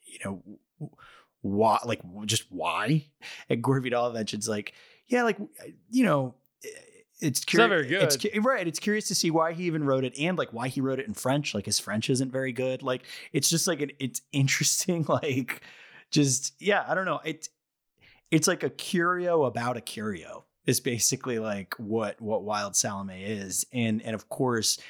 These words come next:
Speaker 1: because of that, what comes out of it is, is another curio when you watch Salome, right? You're just this, it's like this just weird thing that, that exists that is technically a movie,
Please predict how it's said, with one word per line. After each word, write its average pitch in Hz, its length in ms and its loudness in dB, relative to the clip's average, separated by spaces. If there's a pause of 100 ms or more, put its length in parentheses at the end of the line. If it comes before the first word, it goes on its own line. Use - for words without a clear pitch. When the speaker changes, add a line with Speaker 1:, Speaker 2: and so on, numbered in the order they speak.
(200)
Speaker 1:
because 127 360 2
of 117 100 -2
that, 101 300 -4
what 107 260 -4
comes 117 320 0
out 113 220 0
of 104 100 -4
it 98 140 -12
is, 92 280 -6
is 101 360 -2
another 113 400 2
curio 90 580 -6
when 98 140 -4
you 95 120 -8
watch - 280 0
Salome, 196 520 -4
right? 95 220 -12
You're 95 140 -10
just 98 240 -4
this, - 260 -2
it's - 320 -8
like 104 180 -6
this - 240 0 (580)
just - 300 0
weird 107 840 -2 (260)
thing 95 760 -2
that, 95 300 -10 (300)
that 92 200 -2
exists 117 440 0
that 110 160 -2
is 107 200 -2 (300)
technically 180 880 2
a 214 60 0
movie, 254 680 4